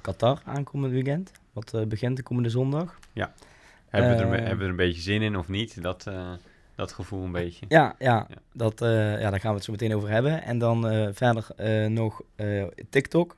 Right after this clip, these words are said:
Speaker 1: komt aan bod vandaag. Eh, Formule één komt aan bod. En, eh, wat verder hebben we nog aan een aantal dingen, Jammer?
Speaker 2: Ja, d-, inderdaad, onze vaste, eh, Formule één watcher Laurens, eh,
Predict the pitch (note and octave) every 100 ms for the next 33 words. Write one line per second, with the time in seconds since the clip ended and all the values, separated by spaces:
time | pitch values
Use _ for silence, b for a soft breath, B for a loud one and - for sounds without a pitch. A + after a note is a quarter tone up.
0 | _ C#3+ C#3+ B2 C#3+ D3 D3+ D3 C#3+ D#3+
1 | E3+ B B B B B B - A#2 C3+
2 | C3 B2+ A#2+ D3 D3 C#3 D#3 G3 - F3+
3 | F3 E3 D#3+ - _ _ - - C#3 C#3
4 | C3+ C3 - B2+ B2+ B2 A#2+ C3 B2+ B2+
5 | C3 C3 C#3+ - D3 C3 D3 C#3+ C#3+ D3
6 | D3 C#3 C#3 D#3+ F3 _ b b b b
7 | b - F#2 F#2 G#2+ G2 G2+ G2 G2 F2+
8 | G#2 F#2+ - F#2+ F#2 F2+ - F2+ F#2+ F#2+
9 | F2+ F#2 F2+ - E2+ F2 F#2+ G#2+ G#2+ -